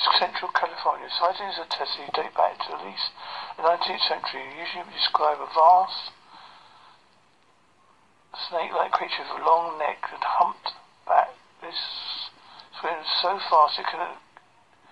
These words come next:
keep up with sailboats. Strangely, according to local folklore, Tessie sightings are always more, more common in even-numbered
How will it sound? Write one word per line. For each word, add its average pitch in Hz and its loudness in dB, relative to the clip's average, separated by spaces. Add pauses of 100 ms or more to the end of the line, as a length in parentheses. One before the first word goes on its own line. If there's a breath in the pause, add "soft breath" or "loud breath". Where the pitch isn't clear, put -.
(240 loud breath)
keep 180 -8
up - 4
with - 2
sailboats. - 0
Strangely, 185 -6
according 175 -2
to 165 -10
local 165 0
folklore, 151 2
Tessie 175 -4
sightings - 0
are 151 -12 (880 loud breath)
always 185 2
more, 175 4 (400)
more - 2
common 139 2 (640)
in - -14
even-numbered 147 -4